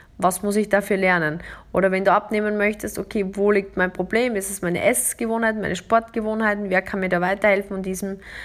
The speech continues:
ähm, Bereich bilde ich mich fort. Und dann setzt man mal wirklich ein Ding um, bevor man wieder zum nächsten Hörbuch übergeht, was einen wieder mehr Verwirrung bringt, aber keine Umsetzung. Also das einmal nur am Rande. Aber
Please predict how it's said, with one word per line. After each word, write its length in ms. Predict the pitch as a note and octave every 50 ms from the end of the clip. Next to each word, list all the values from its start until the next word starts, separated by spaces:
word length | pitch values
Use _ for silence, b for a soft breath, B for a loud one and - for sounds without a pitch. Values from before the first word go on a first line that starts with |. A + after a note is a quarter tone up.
| B B B B -
ähm, 480 | F#3 F#3 F#3 F#3 F#3+ F#3 F3+ F#3 F#3+ F#3+
Bereich 440 | - G3+ F#3+ F3+ F3+ F#3 F#3+ F#3+ -
bilde 240 | - G3+ F#3+ F#3+ G3
ich 100 | G3 -
mich 160 | G3+ G3 F#3
fort. 380 | - - G3 F#3 F3 E3+ - -
Und 140 | - F#3 F3+
dann 180 | F3 F3+ F#3
setzt 360 | F3 - G#3 F#3+ G3 - -
man 120 | - G3 G3
mal 160 | F#3+ F#3 F#3
wirklich 340 | G#3 G#3 A3 G#3+ - - -
ein 300 | G3 F#3+ G3+ G#3+ A3 G#3
Ding 240 | - F#3 F#3 F#3 -
um, 480 | - A3 C4+ B3 F#3 F#3 G#3+ C#4+ D#4+ - B B B B B B B B
bevor 280 | - F#3 - G#3 G3
man 180 | G3+ G#3 G3+ G3
wieder 180 | G3 F#3+ F#3+
zum 160 | F#3+ - - F#3+
nächsten 540 | F#3 G3 G#3 G3+ - - G3 F#3+ F#3+ F#3 B B B B B
Hörbuch 640 | B - G3 G#3 G#3 G#3 G#3 G#3+ G#3 G#3 G#3 - -
übergeht, 720 | G3+ G#3+ G3+ G#3+ G#3+ G#3 - G3+ F#3+ F#3+ G3 G3 G3 - -
was 320 | G3 - - - - - -
einen 280 | - F#3+ G3 G3 G3 F#3
wieder 200 | G#3 A3+ A3+ G3
mehr 200 | F3+ F3 E3 F#3
Verwirrung 460 | F3+ - F#3 F#3 G#3+ G#3+ G#3+ G#3 F#3+
bringt, 260 | F3 - F#3 F#3+ F#3
aber 140 | F#3 E3+ F3+
keine 240 | F3+ - F#3+ F3+ -
Umsetzung. 480 | F3+ F#3 F#3 F3 F3+ - F3 - - D#3
Also 200 | D3 C#3+ D#3 D#3
das 140 | E3+ F#3
einmal 180 | G3 G3 F#3+ F#3+
nur 100 | F#3 F#3
am 100 | F#3 F#3
Rande. 320 | F#3 E3 F3 F3 F3 D#3+
Aber 240 | - E3 F3+ F3+ F3+